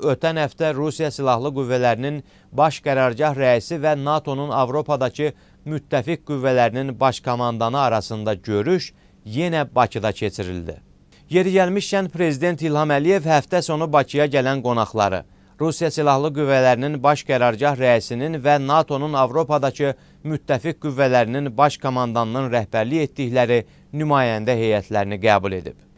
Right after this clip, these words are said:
Ümumiyyətlə, nato və Rusiya generallarının Bakıda görüşməsi artıq bir ənənə halını alıb. Dünyanın iki super gücünün, Rusiya və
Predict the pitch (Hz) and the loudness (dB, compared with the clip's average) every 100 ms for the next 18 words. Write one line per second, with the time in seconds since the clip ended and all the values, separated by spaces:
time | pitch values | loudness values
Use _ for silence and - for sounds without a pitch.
0 | - 202 208 220 220 175 127 127 175 185 | -2 0 2 4 4 4 0 2 0 2
1 | 175 156 156 143 151 - 127 123 120 123 | 2 4 4 4 -2 0 0 0 2 2
2 | 117 117 113 143 139 123 107 113 127 110 | 4 4 2 -2 0 0 0 -2 -2 0
3 | 110 101 - 104 95 190 185 156 127 - | -2 -2 -6 -6 -2 -2 2 4 4 2
4 | 143 151 - 127 120 - 117 107 101 92 | -4 -6 -4 -4 -4 -4 -4 -2 -2 -2
5 | 90 85 82 69 - - _ - - 156 | -2 -2 -6 -10 -12 -20 _ -20 -10 -4
6 | 175 180 214 - 175 - 175 - 143 131 | -2 0 -2 -4 -10 -8 -8 -6 -4 0
7 | 120 95 101 90 98 90 76 - - - | 0 -2 -8 -6 -6 -6 -10 -20 -20 -8
8 | 143 165 170 143 | -6 -2 0 4